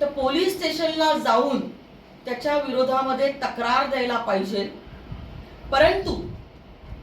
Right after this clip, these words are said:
तक्रार न देता कायदा हातामध्ये घेतला गेला, हजारोंच्या संख्येने रस्त्यावरती उतरले गेले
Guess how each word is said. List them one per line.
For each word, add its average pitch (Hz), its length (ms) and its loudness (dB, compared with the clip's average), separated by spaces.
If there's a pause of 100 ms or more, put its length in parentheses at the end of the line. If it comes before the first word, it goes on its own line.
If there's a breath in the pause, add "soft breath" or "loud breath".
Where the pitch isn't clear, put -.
(1080)
तक्रार 320 540 4
न 330 300 4
देता 285 400 -2
कायदा 262 420 -2
हातामध्ये 285 800 0
घेतला 240 420 -2
गेला, 202 360 -2 (640 loud breath)
हजारोंच्या 311 640 2
संख्येने 294 520 -2
रस्त्यावरती 294 680 2
उतरले 233 460 -2
गेले 190 480 -6